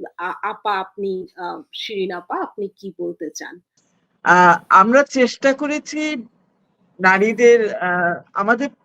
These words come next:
Speaker 2: ট্যাগলাইনটাই ছিল সর্বক্ষেত্রে, সর্বস্তরে নারীর প্রতি বৈষম্য বিলুপ্তি এবং নারী পুরুষের সমতা অর্জনের লক্ষ্যে পদক্ষেপ চিহ্নিতকরণ।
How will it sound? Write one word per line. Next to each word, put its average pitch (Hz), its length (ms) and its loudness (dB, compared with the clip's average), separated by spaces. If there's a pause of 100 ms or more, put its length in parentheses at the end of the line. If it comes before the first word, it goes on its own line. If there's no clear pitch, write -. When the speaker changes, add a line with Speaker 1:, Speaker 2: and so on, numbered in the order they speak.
(140)
Speaker 2:
ট্যাগলাইনটাই 277 720 0
ছিল 277 360 -6
সর্বক্ষেত্রে, 240 960 -2
সর্বস্তরে 220 880 2 (340)
নারীর 190 360 2
প্রতি 220 240 -2
বৈষম্য 220 500 2
বিলুপ্তি 226 680 -8 (340)
এবং 208 260 0
নারী 196 300 2
পুরুষের 240 520 -4
সমতা 208 460 -2
অর্জনের 202 480 0
লক্ষ্যে 190 460 -6
পদক্ষেপ 175 520 -2
চিহ্নিতকরণ। 143 760 -10